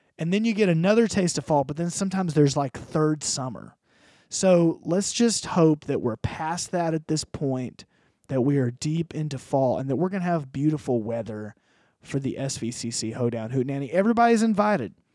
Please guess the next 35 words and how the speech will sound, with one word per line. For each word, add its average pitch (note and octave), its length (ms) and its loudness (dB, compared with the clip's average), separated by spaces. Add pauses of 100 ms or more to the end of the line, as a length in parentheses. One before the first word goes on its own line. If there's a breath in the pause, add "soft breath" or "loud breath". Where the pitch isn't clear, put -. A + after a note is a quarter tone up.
(200)
Bring F#3 300 -2
your A3 140 6
kids. G3+ 800 0 (580)
It's D3+ 140 -10
gonna F3+ 160 -2
be D#3 160 2
a C3+ 80 0
great D#3 360 0
time. F3 300 -2
It B2 120 -6
is F3 200 0
out A3 160 4
in A3+ 100 2
Columbiana, G3 840 0 (480 soft breath)
so, D3 440 4
you D3+ 180 -4
know, B2 140 0
it's, - 220 -2
it's - 220 -10
probably G3 500 0
about D#3+ 240 -4
thirty-five F3 960 2
minutes D#3+ 560 -4
or D3 60 2
so C#3 520 2
from D#3+ 440 -2
Shades D#3 440 -2
Valley B2 520 -8
if C3+ 160 -6
you A#2+ 80 0
were G#2+ 140 -2
driving A#2+ 440 -8
from A2 380 -10 (100)
West B2 360 -6
Homewood. G#2 600 -8